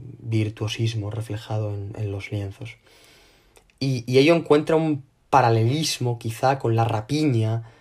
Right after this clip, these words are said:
con la rapiña de Lino Ventura cuando está allí, y, y no hago spoiler, observando los cuadros y,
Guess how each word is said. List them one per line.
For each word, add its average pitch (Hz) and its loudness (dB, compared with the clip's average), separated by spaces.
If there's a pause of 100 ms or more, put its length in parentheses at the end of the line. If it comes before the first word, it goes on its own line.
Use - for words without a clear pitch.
(140)
con - -4
la 110 2
rapiña 120 0
de 110 0
Lino 120 0
Ventura 117 0 (600)
cuando 110 2
está 113 -2
allí, 127 -2
y, 110 -8
y 107 -6
no 127 4
hago 120 2
spoiler, 127 0
observando 117 -2
los 113 -2
cuadros 131 4
y, 101 -6